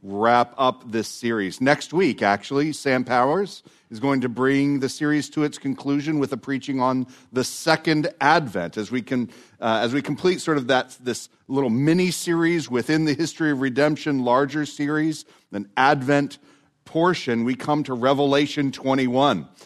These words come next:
the second coming, the hope that we have in, in which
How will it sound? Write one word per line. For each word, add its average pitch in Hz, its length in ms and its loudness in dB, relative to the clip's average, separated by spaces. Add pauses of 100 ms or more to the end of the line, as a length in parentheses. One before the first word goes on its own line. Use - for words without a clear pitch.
(160)
the 85 100 -10
second 139 540 0
coming, 139 340 2
the 85 160 -6
hope 151 400 -4
that 123 200 0
we 120 180 -6
have 110 420 2
in, 98 180 -4
in 110 140 -4
which 110 240 -4